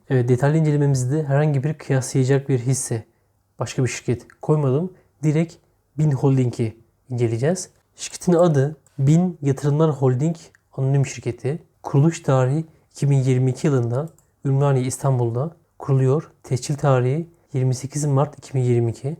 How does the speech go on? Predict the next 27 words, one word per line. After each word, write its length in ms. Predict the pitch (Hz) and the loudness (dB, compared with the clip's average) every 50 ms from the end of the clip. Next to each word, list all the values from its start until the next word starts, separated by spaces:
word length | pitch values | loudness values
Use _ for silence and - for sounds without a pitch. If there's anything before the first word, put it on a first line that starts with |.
| _ _ _ _ _ _ - | _ _ _ _ _ _ -2
Ve 60 | 143 | -2
şimdi 300 | 143 - 185 180 156 127 | 0 2 2 2 2 0
patronumuz 680 | - - _ - 143 139 - 151 151 160 165 160 160 | -2 -6 _ -2 -2 0 2 0 2 2 2 0 -2
kim 240 | - - 151 151 151 | -4 -2 0 2 2
diye 120 | 151 147 | 2 2
baktığımız 440 | 139 135 131 - - 139 139 139 120 | 2 0 0 0 -2 2 2 2 2
zaman 280 | 127 117 113 113 110 110 _ _ _ _ _ _ _ | 0 -4 -4 -6 -12 -18 _ _ _ _ _ _ _
yönetim 360 | 139 135 135 131 - 175 170 | -2 -2 -2 -2 -2 -4 -4
kurulu 320 | 160 - 143 139 139 139 135 | 0 0 2 2 4 4 2
başkanı 500 | 139 135 131 - - 131 131 151 170 170 - _ _ _ _ _ - | 2 0 0 -2 -4 -2 -2 -2 -4 -6 -10 _ _ _ _ _ -12
Üsame 400 | 131 - - 147 143 143 139 123 - | -10 -6 -4 -2 -2 -2 -2 0 0
Erdoğan, 480 | 139 135 127 127 120 117 123 131 127 | 0 2 2 0 0 0 -2 -2 -4
kendisi 680 | - - - 156 160 156 131 - - - 147 160 165 - _ _ _ | -6 -4 -2 -2 -2 -2 -2 -6 -6 -8 -8 -8 -8 -12 _ _ _
bin 140 | 139 135 131 | -2 -2 0
dokuz 160 | 135 131 131 | 0 -2 -4
yüz 60 | - - | -2 -2
seksen 360 | 135 127 - - 135 131 135 | -2 -2 0 0 0 2 0
beş 240 | 165 165 - - _ _ _ _ _ - | 0 -2 -4 -14 _ _ _ _ _ -14
İstanbul 480 | - - - - 147 143 139 127 117 | -14 -8 -2 0 0 2 2 0 0
doğumlu, 460 | 117 117 113 113 117 120 143 180 185 - _ _ _ - | 0 -2 -4 -4 -4 -4 -6 -6 -8 -10 _ _ _ -2
memleketi 580 | 131 127 127 123 120 120 131 120 - - 117 | 2 2 4 4 4 2 0 -2 -2 -2 0
Rize. 440 | 127 143 151 147 147 147 156 180 180 - _ _ _ _ | 2 2 2 2 0 0 -2 -2 -4 -8 _ _ _ _
İki 180 | - - - | -14 -2 0
bin 60 | 151 147 | 2 2
on 120 | 151 151 | 2 2
sekiz 360 | 147 - - - 156 147 135 | 0 -4 -6 -4 -2 0 2
yılında 500 | 131 120 117 117 113 113 113 123 147 180 | 2 2 2 0 0 -4 -4 -4 -6 -6